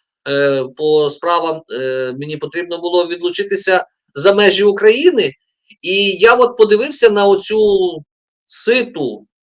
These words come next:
так, ситу вгодовану Європу. Я тобі скажу, що в них, е, проблем нема.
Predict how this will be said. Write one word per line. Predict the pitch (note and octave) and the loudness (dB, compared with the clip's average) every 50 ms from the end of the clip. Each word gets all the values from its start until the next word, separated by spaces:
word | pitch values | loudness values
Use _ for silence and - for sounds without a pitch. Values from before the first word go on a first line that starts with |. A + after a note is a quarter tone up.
| _ _ _ _ - | _ _ _ _ -6
так, | - D#3+ C#3+ - - | -4 -4 -4 -4 -6
ситу | - - G3+ G#3 G3 - C#3 | -4 0 0 0 0 0 -4
вгодовану | C3 A#2+ A#2+ D#3 F3 F3 F#3 F3 D#3+ D3 C#3+ C#3 C#3 C3+ C3+ C3 B2+ B2 A#2+ A#2 A#2 A2+ A2 A2+ | -4 -2 -2 -2 2 2 2 2 2 0 -2 -4 -4 -8 -8 -10 -10 -10 -12 -14 -14 -16 -18 -12
Європу. | C3+ C#3+ E3+ A#3+ F4+ G4 G4 - - - - - _ _ _ _ _ _ _ _ _ _ _ _ _ _ _ _ | -12 -10 -8 -6 -6 -6 -6 -6 -6 -6 -6 -8 _ _ _ _ _ _ _ _ _ _ _ _ _ _ _ _
Я | C3 B2+ D#3+ G#3 | -8 -4 -2 -2
тобі | A3+ - A#3+ B3+ | -2 -4 -10 -10
скажу, | B3 - - A#3+ A#3 A#3 A#3 G#3+ | -10 -8 -6 -6 -4 -2 -2 -4
що | - - - D#3+ | -4 -4 -4 -6
в | D#3 D3+ | -6 -6
них, | D#3 F3+ F#3+ G3 F#3+ - - F#3 | -4 -4 -4 -4 -6 -8 -6 -6
е, | F3+ F3 E3+ E3 | -4 -4 -4 -6
проблем | E3 E3 - D#3+ E3 F#3 F#3 F#3 F3+ F3+ | -8 -10 -12 -8 -4 -2 -2 -2 -2 -4
нема. | F#3 F#3+ F#3 D#3+ B2 G#2+ - | -4 -4 -2 -4 -4 -6 -8